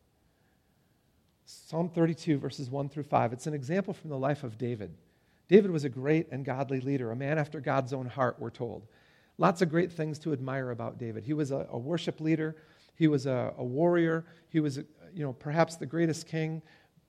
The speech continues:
beneath Jesus, of course, in the history of Israel. But he was flawed, too. He wasn't perfect. He made some pretty serious mistakes. And here's what he said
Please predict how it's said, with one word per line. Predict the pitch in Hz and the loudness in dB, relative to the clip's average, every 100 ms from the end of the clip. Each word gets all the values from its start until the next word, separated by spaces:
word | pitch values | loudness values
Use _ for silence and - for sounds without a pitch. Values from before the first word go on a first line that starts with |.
| _ _ _ - - 147 | _ _ _ -20 -18 -2
beneath | 151 156 156 156 | 0 2 2 0
Jesus, | 135 160 135 131 | 6 6 6 -2
of | 123 | -6
course, | - 135 143 - - _ | -2 -2 -2 -8 -20 _
in | 156 156 | -2 0
the | |
history | 143 170 - 156 | 2 0 -2 -2
of | 143 | 0
Israel. | 151 131 123 113 - _ _ _ _ _ _ _ _ _ _ - | 0 -2 -6 -8 -14 _ _ _ _ _ _ _ _ _ _ 2
But | 165 | 4
he | 208 | 6
was | 226 - | 4 2
flawed, | - 208 233 196 95 - | -6 -6 -4 -4 -6 -10
too. | - 214 | -6 -2
He | 160 | 0
wasn't | 156 190 202 127 | 2 0 -2 -2
perfect. | 175 185 - - _ _ _ _ | -2 -2 -6 -14 _ _ _ _
He | 165 | -4
made | 180 190 | 2 2
some | - 175 160 151 - | 2 -2 -2 -8 -2
pretty | 185 170 | 0 0
serious | - 190 170 156 | 0 0 0 -4
mistakes. | 156 139 - 156 - - - _ _ _ _ _ _ _ _ _ _ _ _ _ _ _ _ _ _ _ _ _ _ | -10 -12 -6 -6 -6 -14 -20 _ _ _ _ _ _ _ _ _ _ _ _ _ _ _ _ _ _ _ _ _ _
And | 160 170 | 2 4
here's | 254 220 | 4 4
what | 196 | 2
he | 180 | 2
said | - 180 123 127 | 4 4 4 -4